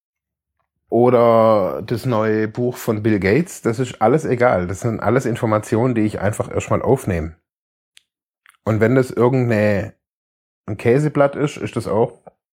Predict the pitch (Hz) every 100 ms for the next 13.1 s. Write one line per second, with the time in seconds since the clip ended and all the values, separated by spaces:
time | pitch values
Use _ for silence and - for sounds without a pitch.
0 | _ _ _ - - _ _ - 110 107
1 | 110 127 131 107 73 104 98 92 92 -
2 | 127 101 - 92 90 90 85 - 87 87
3 | 82 - - 107 143 - 127 113 110 92
4 | 101 - - - - - - - 120 147
5 | 160 156 139 175 160 - 135 175 202 196
6 | 196 160 143 143 139 - 120 156 160 139
7 | 131 123 - 113 - 113 98 - - 98
8 | 113 110 110 - 113 107 - - 110 78
9 | - 101 104 - - - - _ _ _
10 | - - - 160 185 - 185 175 - 139
11 | - - - - - - 101 113 135 85
12 | 95 - 92 85 98 92 - - 69 69
13 | 73